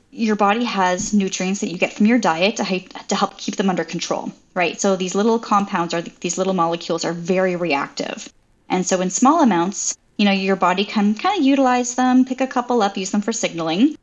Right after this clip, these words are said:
But when they build up too much and they're not controlled by antioxidants, that's when they can start to attach to other cell components, your D N A, to proteins, to enzymes, and cause damage.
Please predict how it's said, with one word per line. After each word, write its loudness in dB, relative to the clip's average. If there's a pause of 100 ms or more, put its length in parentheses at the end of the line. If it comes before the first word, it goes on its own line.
(140)
But -2
when 4
they -2
build 2
up 0
too 2
much -2 (420)
and 2
they're 2
not 0
controlled -2
by -2
antioxidants, -4
that's -4
when 2
they 0
can -4
start -4
to -6
attach -6
to -6
other -2
cell -2
components, -4
your -4
D -4
N 2
A, 0
to -8
proteins, -4
to -4
enzymes, 0
and -2
cause -2
damage. -4